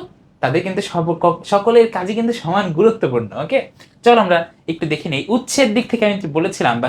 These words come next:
সোর্সের দিক থেকে, ঠিক আছে? উৎসের দিক থেকে শব্দ আমরা চার ভাগে ভাগ করেছি। দেখো তৎসম শব্দ, একটু কাঠখোট্টা লাগতেছে তাই না? কাঠখোট্টা লাগবে না, সমস্যা নেই, আমি সহজেই বুঝিয়ে দেবো তোমাদের। তৎসম,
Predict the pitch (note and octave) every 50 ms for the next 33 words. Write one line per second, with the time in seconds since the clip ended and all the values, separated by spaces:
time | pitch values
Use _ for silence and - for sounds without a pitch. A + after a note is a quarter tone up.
0 | B2 - - - A#3 B3 B3+ A#3+ - A3+ D#3+ B2+ B2+ B2 - - A#2+ A2+ B2 D3+
1 | G#3 A#3 C4 C4 - C#3+ - - - - _ _ _ - G3+ - - - - D#4
2 | D4+ D#4+ E4 C4+ - - A3+ C3 B2+ C3+ - - - - _ _ - - F3+ E3
3 | D#3 D3 - D#3+ F3+ A#3 D#4 E4 - - _ _ _ _ _ _ _ _ _ _
4 | _ _ _ _ - C#3 C#3 C#3+ D3 E3 A#3 C#4 C#4+ C#4 - _ - G#3 G3+ G3+
5 | F#3+ F#3+ F#3 D3 D3 F3 E3 D#3+ C#3 B2 C3+ C#3 - _ - A#2+ A#2 A2+ - -
6 | A#2+ A#2 A2+ - - F3+ B3 C4+ - - _ _ _ _ _ - C#3+ C#3+ D3 -
7 | - - - - F#3 F#3 G3 F#3+ - F3+ C3+ A#2+ G#2+ F#2+ - _ _ _ _ _
8 | - D#3+ - - - C3 C3 B2+ B2+ B2+ - - E3 E3+ - D#3+ C3 A#2+ A2+ A2+
9 | - A#2+ - B2+ C3 C#3 C#3+ D#3+ G3 A3+ - _ _ _ _ - C#3 - - -
10 | A#3 - A3+ G#3+ F#3 D3 B2+ B2 A#2+ A#2 A2+ A#2 - C3+ B2+ B2+ B2+ - A#2 G#2+
11 | G#2+ A2 B2+ C#3+ D#3+ - - - C3+ B2 D#3+ E3+ F3 D3+ B2+ A#2+ A#2 A2 A2+ G#2+
12 | G#2+ G#2 G#2+ A2 A2 A2 - G#2 G#2 - - _ - - - _ _ _ - D#3+
13 | F#3+ G3 - - - - D#3 B2